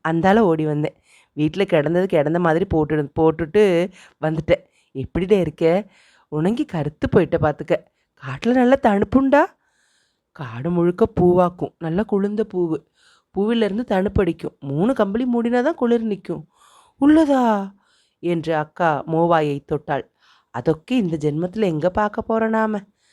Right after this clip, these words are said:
இல்லக்கா, நல்ல வேலை செஞ்சு நல்ல பேர் வாங்கணும். நீ மிடுக்கனாக்கும். எத்தனை நாள் இருப்ப?" "அதை கேளு அம்பி, இப்பவும் போகணுமா? இருக்க நேரம் இல்லையா? விளங்குமா?" "சர்டிஃபிகேட் எடுக்க வந்தேன்க்கா." "நல்லா இருடே,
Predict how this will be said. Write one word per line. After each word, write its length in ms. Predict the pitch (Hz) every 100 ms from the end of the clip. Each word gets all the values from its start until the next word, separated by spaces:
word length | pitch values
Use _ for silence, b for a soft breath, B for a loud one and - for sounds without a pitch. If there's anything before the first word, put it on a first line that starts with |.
| _ _ _ _
இல்லக்கா, 400 | 196 202 202 233 247 _ _ _ _ _
நல்ல 500 | 196 208 202 202 247
வேலை 320 | 214 185 180 180
செஞ்சு 200 | 170 196
நல்ல 300 | 226 175 180
பேர் 300 | 180 165 160
வாங்கணும். 340 | 151 151 151 -
நீ 180 | 165
மிடுக்கனாக்கும். 760 | 190 151 147 170 170 139 - - _ _ _
எத்தனை 420 | 160 156 190 233
நாள் 200 | 262 254
இருப்ப?" 360 | 233 220 214 214 b b b
"அதை 320 | - 214 254 269
கேளு 220 | 277 285
அம்பி, 340 | 302 277 233 233 220
இப்பவும் 380 | 233 _ 320 349
போகணுமா? 400 | 302 247 233 226 233 b b b b
இருக்க 320 | - 247 254
நேரம் 340 | 311 262 240 233
இல்லையா? 400 | 220 208 202 220
விளங்குமா?" 500 | 208 226 226 247 294 277 233 _ _ _ _ _ _
"சர்டிஃபிகேட் 520 | 139 - 196 240 233
எடுக்க 420 | 196 170 180 165
வந்தேன்க்கா." 420 | 156 156 151 147 143 151 _ _ _ _
"நல்லா 420 | - 123 120 120 139
இருடே, 400 | 135 131 135